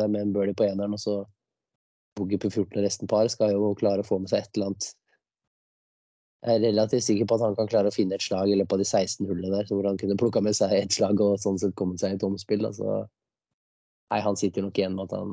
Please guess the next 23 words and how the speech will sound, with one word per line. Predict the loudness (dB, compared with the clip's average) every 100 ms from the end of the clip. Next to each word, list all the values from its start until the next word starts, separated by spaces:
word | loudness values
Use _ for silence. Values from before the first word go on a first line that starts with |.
| -4
eh, | -4 -2
hørte | -2 -2
vel | -4
han | -8 -10
kommenterte | -8 -8 -4 -6 -6 -8
til | -8 -10 -16 _ _ _ _ _ _ _ _ _ _
agenten | 2 2 0 -2 -2
sin | 2 2
i |
etterkant. | 0 -2 -2 0
Han | 0
følte | 0 -2 0 -2
det | 0
var | -2
litt | -4 -4
sånn | -4
Saint | -4 -2 -2
Andrews | -2 -2 -2
i | -4
fjor | 0 0 0
all | 0
over | -2 0 0
again. | 0